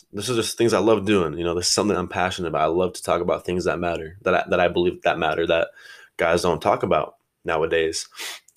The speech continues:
And this is just a taste of what, of what's to come. You know, I've, I have a bunch of things lined up for y'all that I think we need to talk about. And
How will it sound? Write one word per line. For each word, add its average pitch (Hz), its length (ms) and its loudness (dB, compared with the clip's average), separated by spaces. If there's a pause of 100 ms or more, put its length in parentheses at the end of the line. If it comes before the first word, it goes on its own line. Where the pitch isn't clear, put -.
(160)
And 85 440 0 (340)
this 104 180 2
is 101 100 0
just 98 220 2
a 87 100 4
taste 92 320 0
of 87 80 -2
what, 90 180 2 (280)
of 85 200 0
what's 87 220 2
to 90 100 0
come. 87 280 0
You 85 60 -4
know, 82 120 -4
I've, 87 320 0 (520)
I 92 120 2
have 85 240 2
a 85 40 -6
bunch 92 220 0
of 85 60 -4
things 90 300 2
lined 87 220 4
up 85 100 2
for 82 160 -2
y'all 80 280 0
that 80 300 -2 (720)
I 82 60 -2
think 90 260 -2
we 98 100 2
need 92 100 0
to 82 80 0
talk 87 240 2
about. 76 340 -4 (800)
And 78 500 -4